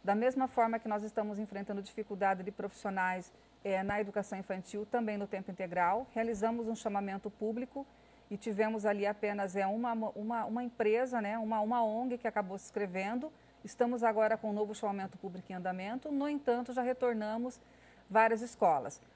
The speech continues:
Pretendemos retornar no ensino presencial do tempo integral esse ano uma média de quinze escolas.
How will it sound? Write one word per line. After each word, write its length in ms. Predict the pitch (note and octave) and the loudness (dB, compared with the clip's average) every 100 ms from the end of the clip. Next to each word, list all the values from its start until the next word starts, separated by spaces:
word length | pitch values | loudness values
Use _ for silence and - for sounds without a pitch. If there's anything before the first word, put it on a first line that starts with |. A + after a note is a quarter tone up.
| - - | -20 -8
Pretendemos 560 | G3+ G3+ A3 A3 A#3+ A#3+ | -6 -2 2 2 2 2
retornar 600 | C4 C4+ B3+ A#3 G#3+ G#3 | 2 4 4 4 2 0
no 120 | G#3 | -4
ensino 300 | G#3+ G#3 G#3 | -6 -6 -4
presencial 680 | A3+ A#3+ A3+ A#3 - G#3+ | 2 2 2 -2 0 2
do 80 | G3 | 0
tempo 280 | G#3 G3 F#3+ | -2 -6 -6
integral 360 | G3 F#3+ F#3+ F#3+ | -4 0 2 0
esse 240 | - A3+ | 0 0
ano 180 | A3 B3 | 2 2
uma 100 | B3+ | 0
média 280 | A3 G#3+ G#3+ | 0 0 -2
de 100 | G#3+ | -8
quinze 340 | - A#3 A#3 | -6 -4 -4
escolas. 600 | B3 - C#3+ A#2+ - - | -4 2 2 2 -6 -12